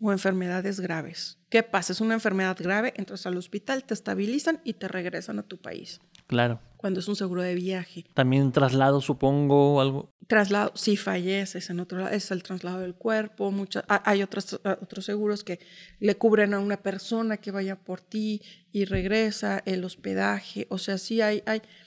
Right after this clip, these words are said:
Speaker 1: los seguros los puedes hacer a tu medida. ¿Qué es
Speaker 2: Claro.
Speaker 1: lo que Ismael necesita? ¿Cuánto Ismael necesita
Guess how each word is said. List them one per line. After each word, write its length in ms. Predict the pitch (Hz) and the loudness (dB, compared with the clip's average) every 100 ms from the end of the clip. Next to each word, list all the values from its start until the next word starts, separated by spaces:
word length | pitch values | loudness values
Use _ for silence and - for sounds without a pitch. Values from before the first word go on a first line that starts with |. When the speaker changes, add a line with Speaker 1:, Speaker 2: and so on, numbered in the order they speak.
| _ _ _ _ _ | _ _ _ _ _
Speaker 1:
los 120 | 262 | 2
seguros 420 | 262 269 302 302 - _ _ _ _ _ _ _ | 2 2 2 0 -6 _ _ _ _ _ _ _
los 140 | 233 220 | -4 -2
puedes 240 | 247 233 | -4 -2
hacer 260 | 214 214 - | -2 -2 -2
a 100 | 202 | -10
tu 240 | 180 - 208 | -6 0 2
medida. 380 | 202 190 170 - _ _ - | 2 0 -4 -10 _ _ -10
¿Qué 100 | - | 4
es 60 | 254 | 6
Speaker 2:
Claro. 80 | 294 | 8
Speaker 1:
lo 140 | 311 | 6
que 100 | 320 | 4
Ismael 420 | 240 247 254 269 | 2 4 4 4
necesita? 540 | 285 277 254 214 - 175 | 4 4 0 -2 -4 -6
¿Cuánto 520 | - 285 302 294 294 | 0 2 4 2 0
Ismael 460 | 294 285 262 262 262 | 0 0 -2 -2 -2
necesita 840 | 269 262 240 - 247 - 247 233 | -4 -4 -8 -4 -6 0 0 0